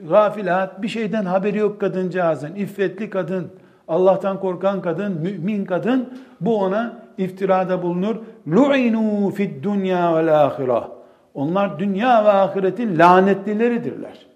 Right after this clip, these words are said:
وَلَهُمْ عَذَابٌ عَظِيمٌ. Onlar için büyük bir azap vardır. يَوْمَ, o gün, ahiret günü, تَشْهَدُ عَلَيْهِمْ أَلْسِنَتُهُمْ وَاَيْدِيهِمْ وَاَرْجُلُهُمْ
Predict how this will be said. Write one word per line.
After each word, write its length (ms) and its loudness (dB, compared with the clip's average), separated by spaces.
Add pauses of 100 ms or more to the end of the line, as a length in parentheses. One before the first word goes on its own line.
(960)
وَلَهُمْ 380 4
عَذَابٌ 600 2
عَظِيمٌ. 440 2 (500)
Onlar 340 0
için 340 -8
büyük 420 0
bir 180 -4
azap 420 2
vardır. 420 -8 (880)
يَوْمَ, 540 6 (380)
o 180 4
gün, 400 -4
ahiret 600 2
günü, 160 -6
تَشْهَدُ 540 -2
عَلَيْهِمْ 760 2
أَلْسِنَتُهُمْ 600 -6 (100)
وَاَيْدِيهِمْ 800 -2
وَاَرْجُلُهُمْ 680 0